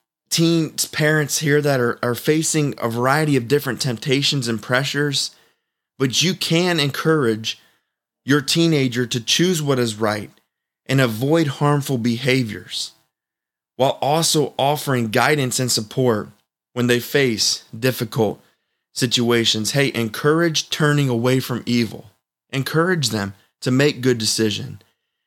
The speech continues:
Teach the value of seeking peace. He emphasizes the importance of seeking peace in verse number eleven. We can help our teens understand the value of promoting peace and harmony.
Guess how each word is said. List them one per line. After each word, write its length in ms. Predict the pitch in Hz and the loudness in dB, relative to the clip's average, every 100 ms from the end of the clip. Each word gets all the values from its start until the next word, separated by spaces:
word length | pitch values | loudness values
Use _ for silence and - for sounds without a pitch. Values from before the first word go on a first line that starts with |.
| _ _ _ _ _ _ | _ _ _ _ _ _
Teach 340 | - 165 185 - | 0 0 2 0
the 100 | 160 | 0
value 580 | 120 131 143 156 160 160 | 2 2 2 2 2 0
of 200 | 117 107 | -2 -2
seeking 480 | - 139 135 120 | 0 -2 -2 -6
peace. 580 | 104 110 98 - - - - _ _ _ _ _ | -2 -4 -4 -4 -6 -8 -14 _ _ _ _ _
He 180 | - 151 | -4 0
emphasizes 680 | 165 170 165 156 151 143 139 | 0 0 0 2 0 0 -2
the 100 | 135 | 0
importance 640 | 131 113 139 151 156 135 - | -2 -2 0 0 0 0 0
of 140 | 120 | -2
seeking 400 | - 147 139 131 | 0 -2 -2 -4
peace 400 | - - 143 135 | -2 0 0 0
in 100 | 127 | -2
verse 300 | 113 123 - | 0 0 0
number 220 | 120 113 | -2 0
eleven. 460 | 113 117 123 107 101 - - _ - | 0 0 0 -4 -12 -18 -20 _ -2
We 120 | 156 | 0
can 180 | 190 147 | 2 2
help 280 | 156 165 | 2 2
our 120 | 156 131 | 0 -2
teens 380 | - 151 160 - | 0 0 0 0
understand 600 | 139 139 - 139 147 143 | 0 0 -2 0 0 -2
the 60 | |
value 460 | 110 120 135 160 151 | 0 2 2 2 0
of 140 | 127 | -2
promoting 600 | - 127 117 127 151 139 | -2 0 2 2 2 -2
peace 560 | - 135 110 - - - | -2 -2 0 -2 -6 -6
and 160 | - 113 | -6 -4
harmony. 580 | 123 139 139 104 87 | 0 2 2 -2 -8